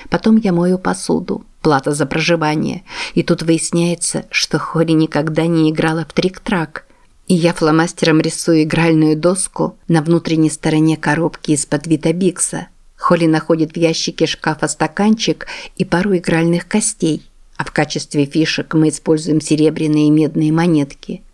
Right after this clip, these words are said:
Она так быстро осваивает игру, что я позволяю ей выиграть третью партию. "Поздравляю", сказал я, "ты быстро учишься. Может, тебя ещё и поблагодарить за то, что ты мне поддался?"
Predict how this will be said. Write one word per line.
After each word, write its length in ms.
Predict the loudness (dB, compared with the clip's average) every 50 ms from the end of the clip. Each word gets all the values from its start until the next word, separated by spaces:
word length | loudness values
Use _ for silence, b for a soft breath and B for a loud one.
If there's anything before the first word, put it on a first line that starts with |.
| _ _
Она 220 | 0 2 2 2 4
так 180 | 2 0 0
быстро 340 | 0 -2 -2 -2 -2 -2 0
осваивает 600 | 0 0 0 2 4 4 4 4 2 2 2 0
игру, 340 | 0 2 4 4 4 4 2 B B B B
что 220 | B -8 -2 0 2
я 120 | 2 2
позволяю 640 | 2 0 0 0 0 0 0 0 0 0 0 0 0
ей 220 | 2 2 2 2
выиграть 560 | 4 4 2 2 2 -2 -2 -2 -2 -4 -4
третью 380 | -2 -2 -2 0 0 -2 -2 0
партию. 600 | 2 0 0 0 -2 -6 -8 -6 -4 -4 -4 -8 -12 -20 _ _ -20 _ _ -20 -20 -6 -2
"Поздравляю", 800 | -2 -2 0 0 0 0 2 2 2 2 2 2 0 -2 -4 -10 _ -20 _
сказал 460 | -12 -4 -2 0 0 2 0 0 0 -2
я, 260 | -2 -2 -2 -2 -6 -10 -16 _ -20 -20 -4
"ты 120 | -2 -2 0
быстро 340 | 0 0 -2 0 0 0 2
учишься. 600 | 2 0 0 -2 -4 -4 -6 -8 -8 -8 -10 -10 -12 _ -20 -20 _ -20 _ -6 0 2
Может, 320 | 4 4 4 2 0 0
тебя 240 | 0 0 2 2 2
ещё 220 | 2 2 0 0
и 40 | 2
поблагодарить 720 | 2 2 2 2 2 2 2 2 2 2 2 2 0 2
за 100 | 2 0
то, 140 | 2 2 -2
что 220 | -4 -2 -4 -6 -2
ты 120 | 2 2
мне 160 | 4 4 2
поддался?" 760 | 2 0 -2 -2 0 0 0 0 0 -4 -8 -6 -6 -6 -6